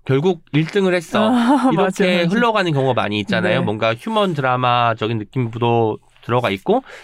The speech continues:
Speaker 1: 인간극장 스타일의
Speaker 2: 네.
Speaker 1: 그 자기
Speaker 2: <laughs>
Speaker 1: 성공으로
Speaker 2: 인간극장.
Speaker 1: 가닿는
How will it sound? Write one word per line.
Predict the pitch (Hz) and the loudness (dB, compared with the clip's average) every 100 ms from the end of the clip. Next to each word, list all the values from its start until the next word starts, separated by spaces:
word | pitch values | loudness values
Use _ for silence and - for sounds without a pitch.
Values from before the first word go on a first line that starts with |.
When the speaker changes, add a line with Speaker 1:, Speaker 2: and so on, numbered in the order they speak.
| - | -8
Speaker 1:
인간극장 | - 151 190 170 160 | -2 0 0 0 -2
스타일의 | 143 - 175 147 285 254 | -4 -2 -2 0 0 0
Speaker 2:
네. | 233 247 233 - - | 0 2 0 -2 -2
Speaker 1:
그 | 139 127 127 | 2 2 2
자기 | 165 165 | 0 0
Speaker 2:
<laughs> | |
Speaker 1:
성공으로 | 190 190 175 160 147 | -2 0 0 0 0
Speaker 2:
인간극장. | 135 | 0
Speaker 1:
가닿는 | 139 147 143 135 170 | 0 0 0 0 0